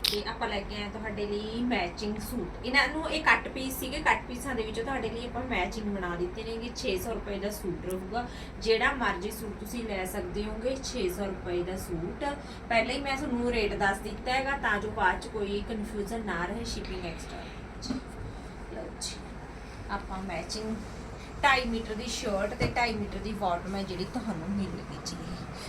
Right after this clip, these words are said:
ਪੰਜ ਮੀਟਰ ਫੈਬਰਿਕ ਹੋਊਗਾ ਜੀ। ਛੇ ਸੌ ਰੁਪਏ ਦਾ ਸੂਟ ਹੋਊਗਾ, ਜਿਹੜਾ ਮਰਜ਼ੀ ਸੂਟ ਤੁਸੀਂ ਲੈ ਲਓ। ਲਓ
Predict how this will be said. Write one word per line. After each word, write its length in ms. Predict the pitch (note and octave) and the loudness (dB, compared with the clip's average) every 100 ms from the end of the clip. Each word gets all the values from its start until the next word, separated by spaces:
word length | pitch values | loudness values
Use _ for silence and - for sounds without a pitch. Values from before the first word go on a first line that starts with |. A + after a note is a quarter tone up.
| - | 2
ਪੰਜ 260 | A#3 A3+ A3 | 8 10 10
ਮੀਟਰ 280 | A3+ A3+ A3+ | 6 4 2
ਫੈਬਰਿਕ 500 | - F#3+ - F3+ F3+ | 6 4 4 -4 0
ਹੋਊਗਾ 380 | G#3 G3 G3+ G#3+ | 2 2 4 4
ਜੀ। 220 | G#3+ B3 - - - - | 4 0 -2 -10 -10 -2
ਛੇ 380 | - - A#3+ A#3 | 4 8 8 8
ਸੌ 180 | A#3+ C4 | 8 6
ਰੁਪਏ 280 | A#3 A#3+ A3+ | 6 4 4
ਦਾ 120 | A3+ | 4
ਸੂਟ 360 | A3+ G#3+ F3+ - | 4 2 0 2
ਹੋਊਗਾ, 440 | G3+ F#3+ G3 A3 A#3 - - - G3+ | 2 4 4 4 2 -2 -6 -6 0
ਜਿਹੜਾ 300 | A3 A#3+ C#4+ | 4 8 8
ਮਰਜ਼ੀ 440 | A#3+ G3 F#3 G#3+ | 8 4 2 0
ਸੂਟ 240 | A3 G#3+ G3 | 2 0 0
ਤੁਸੀਂ 240 | G#3 A#3+ A3+ | -2 0 4
ਲੈ 200 | F#3 D#3 | 4 4
ਲਓ। 180 | F3+ A3+ - - - - - - - - - - | 4 2 -2 -8 -8 -8 -8 -8 -8 -8 -8 -2
ਲਓ 160 | G3+ | 0